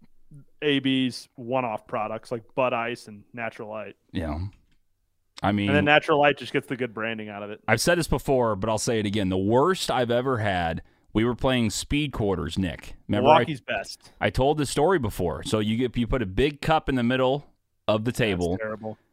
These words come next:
Speaker 2: You got the little shot glasses going around. If you hit it on the first shot, Nick, you get to throw it to whoever you want. So if your buddy
Speaker 1: Right.
Speaker 2: across the way has it and you
Speaker 1: Kinda
Speaker 2: wanna
Speaker 1: like
Speaker 2: screw over the person in front of them, you throw the person in front of them the shot
Speaker 1: It's like
Speaker 2: glass.
Speaker 1: mi-, it's,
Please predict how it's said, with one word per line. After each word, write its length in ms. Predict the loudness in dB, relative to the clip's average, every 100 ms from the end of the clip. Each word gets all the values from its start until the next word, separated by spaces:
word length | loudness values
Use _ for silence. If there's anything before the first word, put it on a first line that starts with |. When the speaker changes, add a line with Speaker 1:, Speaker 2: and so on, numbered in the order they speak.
| -4
Speaker 2:
You 120 | 0
got 140 | 2 2
the 80 |
little 180 | 2 2
shot 300 | 2 2 2
glasses 360 | 4 4 2 0
going 220 | 2 4
around. 280 | 4 2 2
If 80 | 0
you 60 | 0
hit 80 | 2
it 40 |
on 80 | 0
the 60 |
first 260 | 2 2 2
shot, 320 | 4 4 2
Nick, 260 | 0 -2 -4 -12
you 60 | -2
get 120 | 0
to 60 | 2
throw 200 | 6 6
it 80 |
to 80 | 6
whoever 160 | 4 4
you 100 | 2
want. 480 | 4 4 2 -2 -16 _ _ 0
So 120 | 2
if 80 | 2
your 120 | 4
buddy 160 | 4 4
Speaker 1:
Right. 80 | 4
Speaker 2:
across 300 | 6 6 6
the 100 | 2
way 400 | 4 4 4 2
has 400 | 0 2 2 2
it 160 | 2
and 40 | 2
you 100 | 4
Speaker 1:
Kinda 20 |
Speaker 2:
wanna 100 | 4
Speaker 1:
like 60 | 2
Speaker 2:
screw 240 | 2 2
over 100 | 4
the 80 | 2
person 320 | 2 0 2
in 40 | -2
front 260 | 4 2 4
of 40 |
them, 200 | 2 0
you 160 | 0 0
throw 260 | 2 2
the 60 | 2
person 320 | 2 2 0
in 60 | 0
front 220 | 2 2
of 60 |
them 240 | 4 4 2
the 60 | 2
shot 240 | 0 0
Speaker 1:
It's 80 | 2
like 60 |
Speaker 2:
glass. 240 | 2 2 0
Speaker 1:
mi-, 60 |
it's, 100 | -4